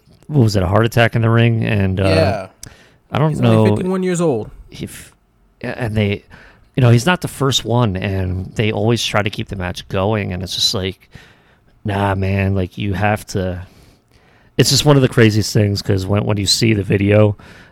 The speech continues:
Speaker 1: and, uh, you know, it's just, you're, you, my whole, like, thought process changed, and I'm, like, I see it in text. It's like, what, Silver King, you know, had a heart attack in the ring or whatever, and it's like,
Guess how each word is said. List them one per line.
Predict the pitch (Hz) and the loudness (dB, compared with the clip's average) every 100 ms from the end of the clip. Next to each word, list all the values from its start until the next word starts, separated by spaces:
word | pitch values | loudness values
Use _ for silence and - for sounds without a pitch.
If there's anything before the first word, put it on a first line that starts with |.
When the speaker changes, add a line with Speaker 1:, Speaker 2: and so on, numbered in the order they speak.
| _ | _
Speaker 1:
and, | - 98 92 92 | -2 0 0 0
uh, | 87 87 87 - - _ | -2 -2 -6 -10 -20 _
you | 101 | -6
know, | 90 | -4
it's | 90 - | -2 -2
just, | 113 - - - - _ _ _ _ _ _ | -4 -8 -12 -20 -20 _ _ _ _ _ _
you're, | - 117 104 - - _ _ - _ | -8 -6 -6 -8 -14 _ _ -20 _
you, | - - - _ - | -14 -14 -18 _ -6
my | 131 101 | -2 2
whole, | 120 123 117 107 | 4 6 4 2
like, | 101 92 | -2 -4
thought | - 101 92 | -4 -4 -4
process | 92 90 98 - | -8 -8 -8 -6
changed, | - 95 92 | -2 -2 -2
and | 98 | -6
I'm, | 92 - - - | -8 -10 -16 -2
like, | 127 110 | 0 4
I | 113 | 4
see | 101 - 151 127 | 2 4 6 6
it | |
in | 107 | 4
text. | 92 110 90 - | -2 -4 -4 -6
It's | - | -6
like, | 95 - | -6 -6
what, | - - | -8 -4
Silver | - 110 110 | -2 -2 -2
King, | - 104 95 | -2 -2 -2
you | 95 | -2
know, | 92 90 - - - _ | -2 -4 -8 -20 -20 _
had | 104 | -2
a | 90 | 0
heart | 98 | 0
attack | 95 - 90 | 0 -4 -4
in | |
the | 95 | -4
ring | 95 101 | -4 -2
or | 90 | -4
whatever, | 87 85 85 85 85 | -4 -4 -4 -6 -6
and | 87 | -8
it's | - | -8
like, | 90 87 | -8 -8